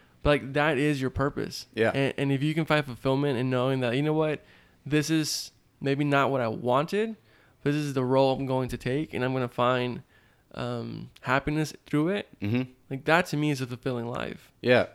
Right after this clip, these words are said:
Speaker 2: or you're gonna use that as a stepping stone for the next thing you wanna achieve.
Speaker 1: Right.
Speaker 2: Like, the founder of Gymshark was, you know, delivering pizzas while he founded Gymshark,
Speaker 1: Yeah.
Speaker 2: and, like, he's, you know, he, I think he spent, like, five thousand dollars on a, a printing, uh,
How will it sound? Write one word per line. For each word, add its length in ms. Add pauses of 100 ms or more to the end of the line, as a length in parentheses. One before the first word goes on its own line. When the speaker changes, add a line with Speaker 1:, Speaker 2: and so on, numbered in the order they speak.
Speaker 2:
or 160
you're 120
gonna 140
use 240
that 140
as 100
a 60
stepping 380
stone 220
for 120
the 60
next 240
thing 120
you 80
wanna 160
achieve. 160
Speaker 1:
Right. 140
Speaker 2:
Like, 180
the 80
founder 320
of 100
Gymshark 600
was, 180 (160)
you 140
know, 160
delivering 500
pizzas 540
while 240
he 100
founded 480
Gymshark, 640
Speaker 1:
Yeah. 80
Speaker 2:
and, 160
like, 240 (640)
he's, 420 (180)
you 180
know, 180 (260)
he, 140
I 60
think 140
he 60
spent, 240
like, 140
five 320
thousand 320
dollars 400
on 160
a, 160 (240)
a 100
printing, 500 (140)
uh, 300